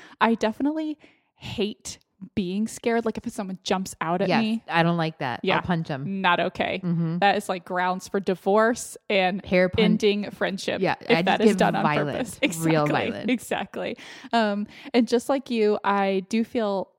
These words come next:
Speaker 1: that as an adult, I've become so much less susceptible to fear.
Speaker 2: Yeah.
Speaker 1: And just like you said, becoming a parent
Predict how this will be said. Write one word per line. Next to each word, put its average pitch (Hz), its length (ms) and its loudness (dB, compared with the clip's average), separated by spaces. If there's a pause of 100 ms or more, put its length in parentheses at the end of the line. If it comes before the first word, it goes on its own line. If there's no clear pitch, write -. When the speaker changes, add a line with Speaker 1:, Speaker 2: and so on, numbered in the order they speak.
(140)
Speaker 1:
that 175 240 0 (180)
as 196 240 2
an 220 60 0
adult, 185 360 -2
I've 190 160 -4
become 190 360 -4
so 185 340 -2
much 185 480 -6 (100)
less 196 320 -2
susceptible - 800 -4 (100)
to 208 100 0
fear. - 400 -4 (100)
Speaker 2:
Yeah. 160 340 -8
Speaker 1:
And 196 480 2
just 214 220 -2
like 202 160 -2
you 214 60 4
said, 190 340 0 (140)
becoming 196 600 0
a 208 60 -2
parent 190 680 -4